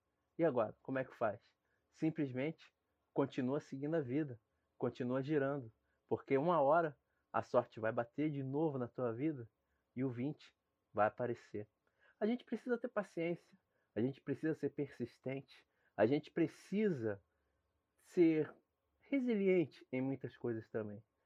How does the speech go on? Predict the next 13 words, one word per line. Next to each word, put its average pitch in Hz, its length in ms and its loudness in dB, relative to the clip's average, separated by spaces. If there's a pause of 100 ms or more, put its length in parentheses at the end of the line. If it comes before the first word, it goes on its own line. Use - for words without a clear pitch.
(880)
E, 143 160 -2
sinceramente, 151 800 0 (560)
é 104 120 0
isso 131 420 -2
que 139 320 -6
nos 147 200 -4
fortalece, 127 720 -4 (640)
é 101 140 2
isso 113 180 -6
que 135 120 -8
nos 123 160 -6
deixa 123 260 -6
forte. - 600 -8